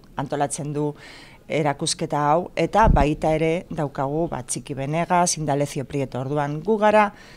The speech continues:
alderdi historiko bat, baina aldi berean modernoa, eta nahi dugu transformatu Espainia, eta hortarako behar duguna da aldatzea lehenengo eta behin Espainiako gobernua, ez?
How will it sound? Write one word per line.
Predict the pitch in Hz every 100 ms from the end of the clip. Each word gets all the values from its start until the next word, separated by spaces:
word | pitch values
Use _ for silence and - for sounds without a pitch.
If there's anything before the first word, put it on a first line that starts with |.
| - - -
alderdi | 165 160 196 190 160
historiko | 151 - 214 - 165
bat, | 156 156
baina | 147 143
aldi | 147 165
berean | 165 160 165 170
modernoa, | 151 143 151 147 135 131 127
eta | 131 139
nahi | 143 143
dugu | 175 202 208
transformatu | - 160 - 208 190 147 151 143
Espainia, | - - 151 165 170
eta | 160 151
hortarako | 156 214 220 - 220
behar | 202 202
duguna | 196 190 202 185
da | 190 220 - - -
aldatzea | - 147 170 - 165 165
lehenengo | 160 156 165 156
eta | 151 143
behin | 156 165 - -
Espainiako | 131 - 156 156 151 180 151
gobernua, | 139 151 156 151 127 120 127
ez? | 160 -